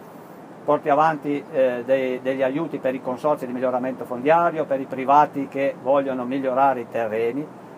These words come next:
per fare opere di adduzione di acque affinché questi terreni possano essere lavorati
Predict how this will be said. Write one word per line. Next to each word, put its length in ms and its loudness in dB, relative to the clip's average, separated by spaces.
per 140 -2
fare 300 6
opere 500 4
di 120 -2
adduzione 580 0
di 160 -4
acque 460 2
affinché 340 -8
questi 260 -10
terreni 340 -4
possano 400 0
essere 280 -6
lavorati 640 -2